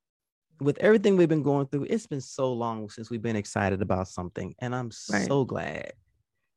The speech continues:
Speaker 1: D C fandom did the damn thing, y'all. That was what?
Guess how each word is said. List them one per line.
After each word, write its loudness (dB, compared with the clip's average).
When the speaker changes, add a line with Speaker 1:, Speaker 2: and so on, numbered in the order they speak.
Speaker 1:
D 4
C 2
fandom 2
did 2
the -4
damn -4
thing, -8
y'all. -10
That 2
was 2
what? -4